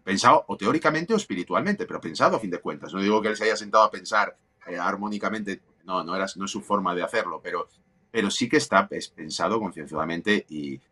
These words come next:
y te sorprende, es verdad. Cada vez que lo escuchas con cascos, tal, te sorprende, sobre todo las guitarras rítmicas. Las guitarras rítmicas son increíbles en ese disco, son, eh, curradas más que las solistas, me atrevo a decir, <laughs> incluso. Y gracias a Dios, porque así suena.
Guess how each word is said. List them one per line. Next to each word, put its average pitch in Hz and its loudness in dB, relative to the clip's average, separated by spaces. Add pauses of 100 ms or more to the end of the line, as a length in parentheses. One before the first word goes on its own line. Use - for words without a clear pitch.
(240)
y 76 -6
te 76 -8
sorprende, 82 0
es 78 -4
verdad. 85 2
Cada 80 -4
vez - -6
que 104 0
lo 98 2
escuchas 113 2 (240)
con 73 -14
cascos, 107 4
tal, 107 2
te 90 -8
sorprende, 92 -2
sobre - -2
todo 117 6
las 131 4
guitarras 113 4
rítmicas. 78 -4
Las 76 -16
guitarras 120 2
rítmicas 147 0 (260)
son 135 0 (100)
increíbles 90 -2
en 73 -10
ese 73 -8
disco, 71 -10
son, 117 0 (380)
eh, 80 -8
curradas 113 4
más 131 0
que 175 -4
las 147 -4
solistas, 104 -6
me 80 -6
atrevo 92 -2
a 82 -2
decir, 78 -8
<laughs> - -16
incluso. - -6 (460)
Y 107 6
gracias 110 2
a 143 0
Dios, 190 -2
porque 73 -14
así 90 -4
suena. 76 0